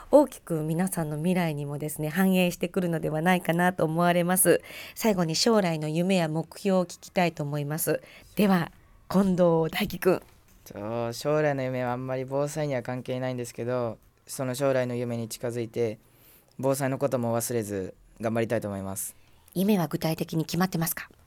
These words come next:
Speaker 2: 決まってます。
Speaker 1: 何でしょう？
Speaker 2: 僕は自転車のロードレーサーになることです。
Speaker 1: わー、すごい。この地域はサイクリングロードもありまして、盛んですもんね。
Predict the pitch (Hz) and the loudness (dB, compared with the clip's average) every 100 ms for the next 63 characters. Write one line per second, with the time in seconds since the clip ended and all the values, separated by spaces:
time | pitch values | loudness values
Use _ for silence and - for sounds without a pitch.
0 | - - 101 - 90 95 - - - 180 | -20 -14 -14 -10 -12 -12 -14 -14 -2 0
1 | 190 156 - - _ - - - _ - | 0 -2 -6 -12 _ -20 -20 -20 _ -12
2 | 123 131 127 127 120 117 131 123 120 101 | -8 -2 0 2 0 -4 -4 -4 -4 -4
3 | 98 113 113 110 107 92 90 92 90 87 | -4 -2 -2 -4 -4 -6 -6 -8 -8 -10
4 | 113 - - 294 359 359 349 339 339 339 | -12 -14 -4 -2 0 -2 -4 -4 -6 -6
5 | 339 339 349 - - - - - 320 311 | -4 -2 -4 -6 -14 -16 -4 2 2 2
6 | - 339 339 349 359 - - - - - | 2 4 8 10 10 8 -2 -18 -8 0
7 | 285 302 - 330 311 - 190 208 226 - | 2 2 0 2 2 0 -4 2 2 2
8 | - - 330 320 339 330 311 311 311 269 | -2 0 0 2 2 4 4 2 2 2
9 | 190 180 180 196 208 - 190 185 175 - | 0 0 0 0 -2 2 10 10 10 2
10 | - - - 339 359 381 302 175 156 226 | -8 -6 2 4 6 4 2 0 6 6
11 | 175 | 6